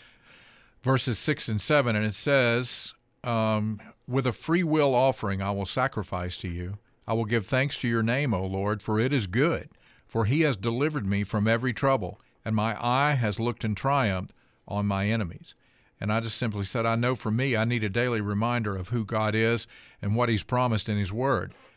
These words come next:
I'm thankful because God is good. He's delivered me from," and often, I put in parentheses, "and oftentimes through trouble." Triumph over enemies is to triumph over the lies of the enemy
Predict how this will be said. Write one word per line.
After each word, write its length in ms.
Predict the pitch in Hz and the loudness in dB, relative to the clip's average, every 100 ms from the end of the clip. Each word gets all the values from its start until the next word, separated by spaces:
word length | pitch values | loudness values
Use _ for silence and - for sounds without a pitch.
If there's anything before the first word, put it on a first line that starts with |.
| - | -6
I'm 160 | 104 101 | -4 2
thankful 520 | 147 156 - 98 104 | 4 4 2 -4 -4
because 400 | 101 - 107 92 | -4 0 0 2
God 280 | 113 120 117 | 2 4 2
is 120 | 98 | 0
good. 320 | 131 151 - - _ _ _ | 2 0 -2 -12 _ _ _
He's 220 | 113 104 | 0 2
delivered 500 | 120 117 151 165 85 | 2 2 4 2 -2
me 220 | 85 - _ | -6 -12 _
from," 580 | - - 147 131 101 107 - | -20 0 2 4 2 -2 -4
and 140 | 117 | 0
often, 560 | 123 131 - 107 95 98 - | 4 4 2 -2 -2 -6 -10
I 80 | 95 | -12
put 220 | 92 117 | -2 2
in 200 | 101 90 - _ | 2 0 -4 _
parentheses, 640 | 113 110 98 - 95 92 - - - - | 0 2 0 0 0 0 -6 -20 -14 -6
"and 120 | 104 | 0
oftentimes 800 | 117 123 107 98 107 101 90 - | 0 0 -4 -2 0 0 -2 -6
through 480 | - 131 139 95 90 - _ _ - | -4 0 2 0 -4 -10 _ _ -6
trouble." 500 | - 139 107 90 - _ - _ | 2 2 2 -4 -14 _ -20 _
Triumph 460 | - 135 151 135 110 | 2 4 4 2 2
over 300 | 127 110 107 | 0 0 -2
enemies 600 | 120 160 123 82 87 - | 0 0 0 -2 -8 -10
is 140 | - 113 | -8 -6
to 100 | 107 | -6
triumph 580 | - 131 127 127 113 117 | -2 2 4 2 0 0
over 180 | 113 101 | -2 -2
the 140 | 104 | -2
lies 520 | 104 117 120 117 107 | 0 2 4 2 2
of 100 | 104 | -2
the 160 | 95 104 | -6 -4
enemy 440 | 107 95 92 87 | -2 -2 -2 -6